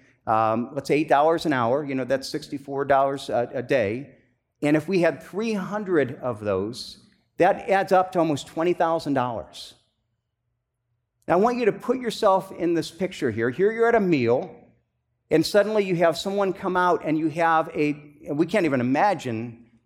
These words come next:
any kind of liquid that's worth twenty thousand dollars. I don't, I imagine it exists, but I can't imagine it.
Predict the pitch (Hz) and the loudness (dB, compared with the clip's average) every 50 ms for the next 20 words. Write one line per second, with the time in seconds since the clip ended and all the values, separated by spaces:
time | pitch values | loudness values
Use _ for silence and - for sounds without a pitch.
0 | _ - 151 170 180 165 175 - 175 160 156 151 143 147 135 127 117 139 143 180 | _ 0 2 2 2 2 0 -2 0 0 0 2 2 2 2 2 0 -2 -2 -2
1 | 175 - - 151 127 117 127 - - 131 135 139 135 - - 143 139 131 - 127 | -2 0 0 0 2 2 -2 -4 -4 -6 -6 -6 -6 -4 -4 -2 -2 -2 0 2
2 | 123 120 113 - 110 104 131 143 131 107 92 92 117 113 117 123 117 - - 139 | 2 2 0 -2 -4 -2 0 0 2 0 0 -2 -4 -4 -4 -6 -8 -10 -12 -12
3 | 127 135 139 113 123 113 120 120 117 127 143 151 - 120 113 107 98 101 - - | -14 -10 -8 -6 -6 -4 -4 -4 -2 -2 -2 -2 -2 -4 -6 -6 -6 -8 -6 -2
4 | 165 156 113 - - - 120 113 - - 131 117 104 104 113 127 151 160 127 117 | 0 0 0 -2 -8 -6 -6 -6 -6 -6 -6 -6 -6 -4 -2 0 -2 -2 -2 -6
5 | 95 87 92 - | -8 -10 -10 -12